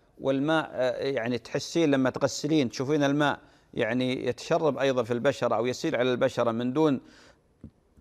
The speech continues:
ما يكون يعني ع-، شبه عازل، يعني ما، ما يكون زيت شبه عازل، ما، ما في حاجة إلى غسله قبل الوضوء. أم محمد تسأل عن دعاء الاستخارة، تقول: "متى محله ومكانه؟"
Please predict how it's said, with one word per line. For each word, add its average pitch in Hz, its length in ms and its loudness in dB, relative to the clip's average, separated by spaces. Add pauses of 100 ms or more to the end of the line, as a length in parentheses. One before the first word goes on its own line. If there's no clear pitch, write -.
ما 151 280 2
يكون 139 600 -2
يعني 117 320 0
ع-، 101 640 -8
شبه 139 300 0
عازل، 117 540 0
يعني 98 500 -4
ما، 135 180 -2
ما 135 180 2
يكون 131 480 0
زيت 127 320 0
شبه 139 300 0
عازل، 117 440 0 (360)
ما، 139 380 -2 (320)
ما 220 160 4
في 180 140 -2
حاجة 170 320 2
إلى 135 220 -2
غسله 139 360 0
قبل 135 460 2
الوضوء. 98 380 2 (1500)
أم 135 60 -6
محمد 165 400 -6
تسأل 165 380 -4
عن 147 180 -4
دعاء 156 260 0
الاستخارة، 147 540 -2
تقول: 151 320 -4
"متى 170 300 -2
محله 135 480 0
ومكانه؟" 123 560 -2